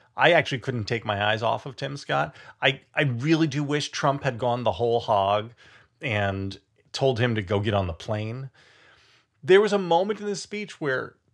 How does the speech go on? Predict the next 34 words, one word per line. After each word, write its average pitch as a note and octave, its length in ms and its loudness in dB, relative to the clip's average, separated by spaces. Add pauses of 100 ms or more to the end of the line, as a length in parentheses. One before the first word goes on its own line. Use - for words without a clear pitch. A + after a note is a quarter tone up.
Trump G3 400 -6 (180)
is C#3 280 -10
then D3+ 640 -2 (600)
the D3+ 100 2
le-, E3 280 6
this G3+ 260 -2
is C#3+ 160 0
full C3+ 400 0
dictator G2+ 580 -2
level F2 300 -4
groveling. E2+ 540 -10 (420)
And G#2+ 100 -10
he A#2+ 120 -2
talks A#2+ 340 0
about A2+ 240 2
how D3+ 220 2
much E3 380 -2
Tim F#3 260 -8
Scott, D#3 180 -4
how C3+ 80 4
much G#3+ 240 0
you G#3+ 80 -4
must A3+ 280 2
hate A#3+ 400 2 (440)
her F3 540 6
to D3+ 160 0
have B2+ 80 0
endorsed D#3 440 2
me F#3+ 320 0
instead, C3+ 640 2
Tim. C#3 440 0 (1200)
And A#2 200 -4
Tim D3+ 220 0
Scott, C3+ 460 2